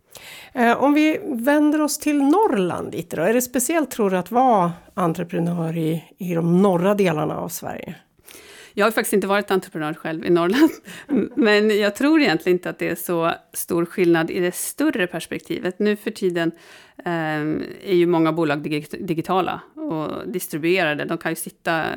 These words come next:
Speaker 2: vi har bolag som inte alls sitter på samma ställe. De har tio personer i fem olika länder. Eh, och du kan rekrytera från vilken del av världen du vill. Så den lokala platsens betydelse försvinner mer och mer.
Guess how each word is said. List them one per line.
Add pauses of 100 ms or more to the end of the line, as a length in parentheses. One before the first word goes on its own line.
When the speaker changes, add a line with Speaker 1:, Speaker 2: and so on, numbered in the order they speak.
Speaker 2:
vi
har
bolag
som
inte
alls
sitter
på
samma
ställe.
De
har (360)
tio
personer
i
fem
olika
länder. (640)
Eh,
och
du
kan
rekrytera
från
vilken
del
av
världen
du
vill.
Så
den
lokala
platsens
betydelse (220)
försvinner
mer
och
mer.